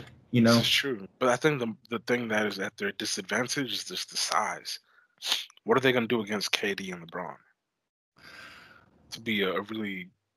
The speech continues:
Speaker 2: top five perimeter player. You know what I mean? 'Cause then to me, that has to be automatically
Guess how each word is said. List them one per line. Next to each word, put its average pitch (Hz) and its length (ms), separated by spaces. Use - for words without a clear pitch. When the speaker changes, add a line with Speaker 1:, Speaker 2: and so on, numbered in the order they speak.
Speaker 2:
top - 280
five 95 320
perimeter 95 440
player. 80 340
You 117 120
know 113 100
what 104 80
I 104 40
mean? 107 200
'Cause 110 200
then 113 120
to 113 160
me, 127 100
that 123 120
has 120 180
to 110 80
be 101 240
automatically 95 760